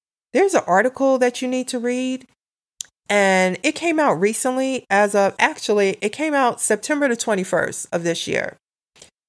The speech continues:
And it's titled, "How the N F L Blocks Black Coaches." It's a really good read.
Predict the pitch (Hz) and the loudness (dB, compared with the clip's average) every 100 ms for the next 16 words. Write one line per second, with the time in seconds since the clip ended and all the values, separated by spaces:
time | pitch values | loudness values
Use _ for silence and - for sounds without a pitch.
0 | _ - 247 247 247 - - 277 254 180 | _ 2 2 4 0 -2 0 2 4 2
1 | 165 175 - _ _ 254 254 226 - 214 | 0 -2 -10 _ _ 2 4 2 0 0
2 | 196 - 185 170 165 190 190 190 - - | 0 0 0 0 2 2 2 -2 -8 -2
3 | 170 160 - _ _ - 170 147 - - | 0 0 -4 _ _ -4 -4 -2 -10 -10
4 | - - _ _ _ _ _ _ _ _ | -12 -12 _ _ _ _ _ _ _ _
5 | _ _ _ - _ 226 254 262 247 240 | _ _ _ -20 _ 0 0 0 2 2
6 | 180 185 151 156 - | 0 -2 -2 -6 -8